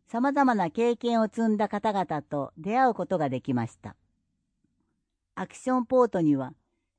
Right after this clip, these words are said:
地域活動を応援してくれる大人や、それぞれの思いを持った学生が集まっています。一緒に考え、自分の視野を広げてくれる貴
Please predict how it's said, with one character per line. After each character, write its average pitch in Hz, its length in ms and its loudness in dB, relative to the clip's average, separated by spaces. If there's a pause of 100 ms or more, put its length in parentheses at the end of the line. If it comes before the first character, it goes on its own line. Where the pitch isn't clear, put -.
地 254 160 -4
域 254 160 -6
活 240 280 -4
動 180 280 4
を - 20 0
応 214 140 4
援 220 200 0
し - 80 -10
て 208 140 -4
く 208 140 -2
れ 196 120 -2
る 185 120 2
大 165 80 2
人 170 160 -2 (160)
や、 147 180 -2 (580)
そ 247 100 -6
れ 285 120 2
ぞ 262 140 4
れ 233 100 4
の 190 180 6
思 240 240 4
い 262 140 4
を 208 100 6
持 175 140 2
っ 170 60 0
た - 260 -6
学 160 260 -4
生 220 280 0
が 180 280 2
集 - 60 -6
ま 185 140 2
っ 180 80 -4
て - 160 -6
い 120 100 -2
ま 107 140 -6
す。 - 280 -20 (1160)
一 190 160 -10
緒 247 200 -2
に 240 140 2
考 208 380 0
え、 156 200 -6 (340)
自 185 120 -4
分 254 200 2
の 254 120 4
視 262 180 -6
野 247 160 2
を 165 80 4
広 170 240 -2
げ 233 120 0
て 226 120 -4
く 226 100 -2
れ 208 120 0
る 190 160 -2
貴 - 100 -20